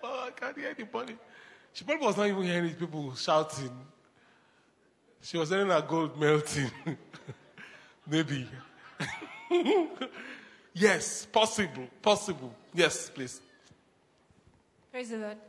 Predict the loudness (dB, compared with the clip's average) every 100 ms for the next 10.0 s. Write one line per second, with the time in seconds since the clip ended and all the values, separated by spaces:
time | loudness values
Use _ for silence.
0 | _ -4 0 0 -2 -8 -14 -12 -8 -2
1 | -2 0 -4 -4 -8 -8 -10 -10 -10 -12
2 | -12 -12 -10 -10 -14 -12 -8 -4 -2 -4
3 | -2 -4 -4 -10 -12 -12 -14 -10 -8 -8
4 | -12 -14 -16 _ -4 -2 -2 -2 -4 -4
5 | -8 -12 -8 -8 -8 -8 -10 -12 -18 _
6 | _ _ -10 -8 -10 -10 -8 -8 -6 -8
7 | -6 -6 -8 -10 -14 -14 -12 -10 -10 -10
8 | -12 -14 -16 -18 -20 -14 -2 0 0 -2
9 | -2 -2 -2 0 0 -2 -4 -8 -10 -12